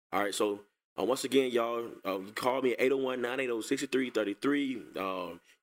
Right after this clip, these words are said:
get, uh, email me at prescribed dot truth at gmail dot com if you wanna, uh, chop it up with me as well. Uh, support us on Patreon if you do so. You can donate. There's a link in the description if you just wanna donate a one-time donation. I greatly appreciate it. Um,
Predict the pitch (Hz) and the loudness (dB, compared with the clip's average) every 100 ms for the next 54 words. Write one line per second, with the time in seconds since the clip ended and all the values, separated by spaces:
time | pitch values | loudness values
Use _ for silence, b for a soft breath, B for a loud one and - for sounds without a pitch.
0 | - 95 - 92 131 143 139 131 104 98 | -2 0 0 2 4 6 6 4 2 2
1 | 123 123 107 123 147 - - 113 90 92 | 2 2 2 4 4 4 -2 -2 -2 -4
2 | 107 120 110 107 95 - - 117 117 110 | -4 -2 0 0 -2 -2 -2 -2 -2 -8
3 | - _ _ - 98 104 101 90 92 90 | -14 _ _ -6 -2 0 -2 -4 -4 0
4 | 120 113 110 95 110 107 107 104 - 87 | 2 4 2 2 0 0 -2 -4 -6 -6
5 | 101 117 117 113 - 87 - _ 98 90 | 0 2 2 -4 -10 -14 -14 _ -6 -4
6 | - - 123 120 101 135 131 - 127 117 | 2 6 6 4 0 2 2 2 0 -2
7 | - 104 104 131 127 123 117 135 143 123 | -4 -6 0 0 2 0 0 2 4 4
8 | 139 135 123 - _ 107 107 123 131 123 | 4 2 0 -4 _ 0 2 2 2 0
9 | 117 135 123 117 104 113 110 117 107 110 | 2 4 4 2 0 -2 0 0 4 4
10 | 110 110 104 107 - 107 98 104 107 - | 4 2 0 0 0 0 0 0 -2 -2
11 | 107 - _ _ - 95 113 98 98 98 | -6 -8 _ _ -10 2 4 4 0 0
12 | 98 98 95 98 - _ _ _ _ 101 | 0 0 2 0 -2 _ _ _ _ 0
13 | 101 98 98 95 95 | 0 0 -2 -4 -6